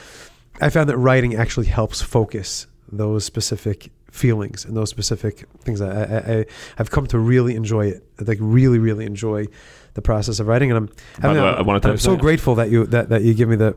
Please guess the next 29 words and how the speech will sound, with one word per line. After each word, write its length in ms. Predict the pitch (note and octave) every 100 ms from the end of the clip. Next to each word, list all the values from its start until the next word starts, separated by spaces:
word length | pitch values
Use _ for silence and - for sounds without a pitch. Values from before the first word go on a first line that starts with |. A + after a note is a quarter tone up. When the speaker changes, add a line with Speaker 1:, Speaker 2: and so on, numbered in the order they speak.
| -
Speaker 1:
the, 140 | - G#2
the 100 | G#2+
privilege 380 | - G#2+ G#2+ -
to 80 |
be 120 | G#2+ G#2+
in, 160 | G#2 -
in 80 |
the 80 | A#2
link. 240 | E3 A2 -
I, 80 |
I, 140 | G#2+ A2+
I 120 | G#2
really 240 | A#2+ C3
mean 140 | C3 A#2
it. 60 |
It's 160 | G2+ -
like, 140 | G#2 A2
you 280 | F#2 A2+
know, 80 | G#2+
the, 120 | G#2+ G#2
the 100 | A#2
written 300 | C#3 D3 B2+
word, 400 | C#3+ A#2+ A#2 - - - -
we're 140 | C3+
the 60 | -
people 200 | D#3 C#3
of 60 | A#2
the 80 | A#2
book. 320 | C3+ -